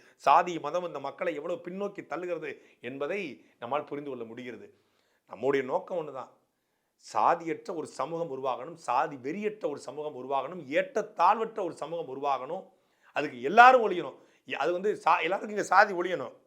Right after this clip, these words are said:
தன் சாதி தவிர பிற சாதி ஒழியணும். நான் எவன் தப்பு பண்ணாலும் கேட்பேன், அவன் எவனா இருந்தாலும் கேட்பேன். அநீதிகளுக்கு எதிரான சாட்டை எப்போதும் சுழலும். இந்த மிரட்டலு, இந்த உருட்டலு,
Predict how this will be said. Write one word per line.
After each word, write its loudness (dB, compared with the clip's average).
தன் 2
சாதி -2
தவிர -2
பிற -4
சாதி -4
ஒழியணும். -14
நான் -4
எவன் -2
தப்பு -2
பண்ணாலும் -10
கேட்பேன், -16
அவன் -12
எவனா 4
இருந்தாலும் 0
கேட்பேன். -14
அநீதிகளுக்கு -2
எதிரான 2
சாட்டை -2
எப்போதும் -4
சுழலும். -8
இந்த -2
மிரட்டலு, -4
இந்த -8
உருட்டலு, -6